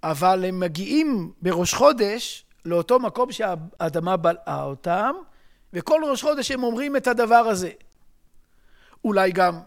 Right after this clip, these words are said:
רבא בר בר חנה היה שם בדיוק בראש חודש, ואז הוא שמע אותם אומרים.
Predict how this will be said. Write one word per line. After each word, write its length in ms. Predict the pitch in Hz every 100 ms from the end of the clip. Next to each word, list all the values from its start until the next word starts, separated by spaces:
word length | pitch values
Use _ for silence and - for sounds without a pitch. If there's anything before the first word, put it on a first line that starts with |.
| _ - _ - _
רבא 220 | 160 170 165
בר 140 | 160
בר 180 | 156 156
חנה 360 | 202 262 220
היה 240 | 180 175 202
שם 220 | - 190
בדיוק 400 | 165 160 208 190
בראש 280 | 190 175 156
חודש, 460 | 277 320 247 214
ואז 260 | 220 214 220
הוא 80 | 233
שמע 400 | - 220 277 254
אותם 360 | 220 - 233 226
אומרים. 480 | 214 208 269 226